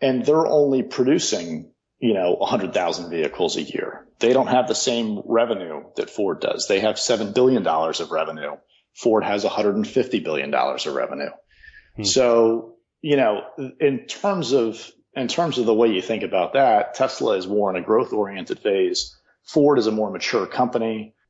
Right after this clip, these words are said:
Speaker 1: Um, Ford is kicking off more revenue, more cash flow than Tesla is. Tesla is still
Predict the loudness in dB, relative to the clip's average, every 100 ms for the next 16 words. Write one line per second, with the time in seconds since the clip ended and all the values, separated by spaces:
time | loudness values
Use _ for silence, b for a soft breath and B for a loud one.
0 | _ -2 2 2 0 -2 -8 -10 0 4
1 | 4 2 -2 -6 -4 0 0 0 0 2
2 | 2 0 0 -6 -2 -2 0 0 0 -2
3 | -2 0 0 -2 -6 -6 -2 -2 0 0
4 | 2 0 -2 -2 -2 -2 -4 -4 -4 -2
5 | -4